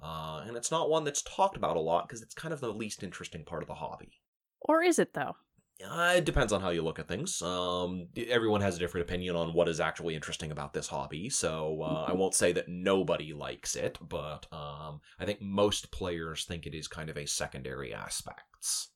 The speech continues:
Speaker 2: I think it's a lot of fun.
Speaker 1: Fair enough. I mean, I really like building lists. I do it all the time, so I wouldn't necessarily disagree with you, but I also know that I am distinct from a lot of the general population of forty K.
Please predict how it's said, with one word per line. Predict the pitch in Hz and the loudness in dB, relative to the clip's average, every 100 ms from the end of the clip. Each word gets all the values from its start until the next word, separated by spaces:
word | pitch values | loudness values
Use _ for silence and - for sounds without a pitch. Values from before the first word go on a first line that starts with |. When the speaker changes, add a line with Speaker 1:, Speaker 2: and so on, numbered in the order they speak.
| _ _ | _ _
Speaker 2:
I | 170 160 269 | 0 4 4
think | - 139 - | 4 -2 -4
it's | 117 - | -4 -2
a | |
lot | 147 139 147 | -2 -2 -4
of | |
fun. | - - 262 147 135 _ _ _ _ _ | -6 0 0 2 -2 _ _ _ _ _
Speaker 1:
Fair | 82 85 | -2 2
enough. | 190 320 - | 2 0 -2
I | 98 | 0
mean, | 98 87 - | 0 -2 -2
I | 80 | 0
really | 82 85 | 0 2
like | 87 92 | 2 2
building | 104 110 135 | 6 6 6
lists. | 233 247 - - - - | 4 2 2 2 4 2
I | - 78 | 0 -6
do | 78 87 | -4 0
it | 101 | 4
all | 117 | 6
the | - | 6
time, | 240 214 101 247 - - | 4 4 2 -2 -10 -8
so | - 95 90 87 | -2 2 4 4
I | 85 | 2
wouldn't | 101 123 135 | 2 0 0
necessarily | 143 113 - 233 135 101 | -2 -2 4 6 6 4
disagree | 95 95 101 131 123 | 2 -2 -2 0 0
with | 82 76 | -2 -4
you, | 58 - | -10 -6
but | 80 73 - | -4 -4 -4
I | 87 | 0
also | 95 98 92 | 0 0 -4
know | 90 85 | -2 -2
that | 85 | -4
I | 82 | -8
am | 82 | -8
distinct | 76 - 95 85 | -4 -2 -2 -4
from | 87 85 | -6 -4
a | |
lot | 82 82 | -2 -2
of | 76 | -4
the | 80 78 | -8 -10
general | 76 87 80 73 | -4 -4 -2 -4
population | 78 69 78 78 - 65 | -4 -4 -2 -4 -4 -8
of | - | -8
forty | 73 - | -10 -8
K. | - | -8